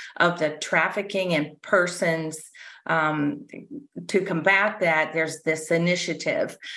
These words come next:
uh, for every single country, 'cause we realize it's, um, not isolated, that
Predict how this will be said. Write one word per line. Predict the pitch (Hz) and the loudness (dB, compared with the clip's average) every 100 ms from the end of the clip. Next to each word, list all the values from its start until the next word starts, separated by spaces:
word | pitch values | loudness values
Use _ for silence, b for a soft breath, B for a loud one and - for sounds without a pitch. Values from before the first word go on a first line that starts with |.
| B - | B 0
uh, | 160 160 | 0 0
for | - 165 | 2 4
every | 175 185 185 | 4 2 2
single | 175 185 175 156 | 0 -2 2 0
country, | 151 190 170 - 165 151 | 0 -2 -2 -2 -2 0
'cause | 165 151 - | 0 -2 0
we | 160 | 0
realize | 185 180 170 143 151 - - | 4 4 4 2 0 -6 -4
it's, | 165 - - - B B B B - | -2 -2 -6 -16 B B B B 0
um, | 175 160 160 156 175 170 175 | 2 2 0 -6 -6 -8 -6
not | 180 180 175 170 - - _ | 2 4 4 0 -8 -14 _
isolated, | 175 226 294 - 202 160 127 - - 170 170 - | 2 4 2 2 4 4 2 -2 -6 -8 -12 -10
that | 165 180 170 160 156 - | 2 4 4 4 0 -4